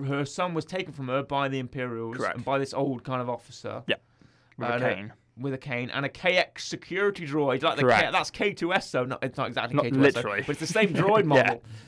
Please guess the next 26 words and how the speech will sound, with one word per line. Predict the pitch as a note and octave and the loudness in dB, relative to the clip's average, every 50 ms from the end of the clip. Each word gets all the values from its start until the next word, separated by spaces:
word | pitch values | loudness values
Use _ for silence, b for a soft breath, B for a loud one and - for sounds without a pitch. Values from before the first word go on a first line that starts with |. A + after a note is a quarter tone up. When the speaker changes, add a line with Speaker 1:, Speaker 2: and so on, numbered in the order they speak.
| B B B | B B B
Speaker 1:
It's | B - | B -2
got | - E3+ C#3+ | 0 2 6
red | D3+ E3 F#3+ G3 G3 | 8 8 8 8 8
eyes. | F#3 F#3 F#3 F#3 F#3 E3 | 8 8 8 8 6 4
He | F3 E3+ | 2 0
looks | E3+ E3 - - | 0 -2 -4 -4
dead | B2 C3+ D#3 E3+ F3 | 0 4 4 4 4
intimidating. | E3 D#3 - E3 D#3 D3 C#3+ C3+ C3+ C3+ C3 - C#3+ C3 C3 B2+ B2 A#2+ A#2 A2+ b b b b | 2 0 -4 -4 0 2 4 4 4 2 0 0 -2 0 0 0 -2 -6 -10 -14 b b b b
I | - B2 | -2 -2
like | C3 C3+ D3+ D#3+ A#2+ | 2 4 4 4 4
that | C#3+ C#3+ B2 F#2+ A#2+ - | 4 2 0 0 -4 -12
dr-, | - - - C3 | -18 -8 -2 0
I | C3+ | 2
love | C3+ C#3+ E3 D#3 | 2 2 2 0
the | - | -2
K | - - C3+ | -2 -4 -4
X | - - | -4 -4
droid | D3 C#3 C3 | -4 -8 -6
design. | A#2 B2 A#2+ G#2 | -6 -6 -6 -6
If | B2+ - | -6 -6
you've | C3+ B2+ - | -8 -8 -4
played | - D#3+ D3+ C3 | -2 0 0 0
Jedi | - C#3+ C3+ C3+ B2+ | 2 2 4 4 2
Fallen | - - C3+ C3 B2+ A#2+ A#2+ | 0 -2 -6 -6 -6 -6 -6
Order | A#2+ A#2+ B2 A#2+ A#2+ A#2+ A#2 | -6 -6 -4 -4 -4 -2 -2
Speaker 2:
Yep. | B2+ B2+ - | -2 -4 -4